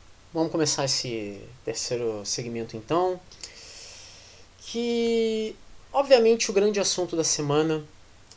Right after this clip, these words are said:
é, não foi necessariamente a rodada da Challenge Cup, foi, obviamente,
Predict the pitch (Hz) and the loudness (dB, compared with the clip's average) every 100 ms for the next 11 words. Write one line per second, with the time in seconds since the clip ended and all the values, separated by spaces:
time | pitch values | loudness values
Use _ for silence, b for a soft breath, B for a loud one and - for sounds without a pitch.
0 | b b b b - - - - - - | b b b b -20 -20 -20 -20 -20 -20
1 | - - 117 113 110 113 160 170 175 175 | -20 -8 -2 0 0 0 0 2 2 2
2 | 160 - 147 143 - 135 127 127 123 - | 2 2 0 0 -2 0 2 2 0 -2
3 | 123 117 - 131 135 - - - 123 123 | -4 -4 -2 0 0 -4 -10 -2 0 0
4 | - 135 160 151 143 139 135 135 - 113 | -2 4 6 6 4 4 0 -2 -4 -6